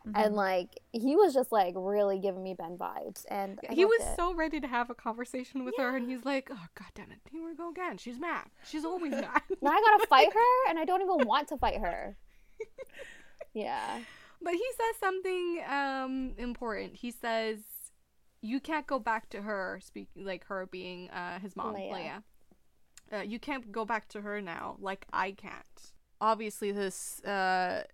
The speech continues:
Speaker 3: relates to the fact that when he, after the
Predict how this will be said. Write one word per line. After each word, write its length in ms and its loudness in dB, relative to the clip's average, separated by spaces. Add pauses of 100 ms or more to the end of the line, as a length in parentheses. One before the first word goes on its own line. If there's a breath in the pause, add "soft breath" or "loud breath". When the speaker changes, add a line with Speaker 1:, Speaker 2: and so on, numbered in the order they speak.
(440)
Speaker 3:
relates 400 -2
to 400 -10
the 100 -8
fact 300 -6
that 240 -6
when 300 -8
he, 640 -10
after 260 -4
the 140 -6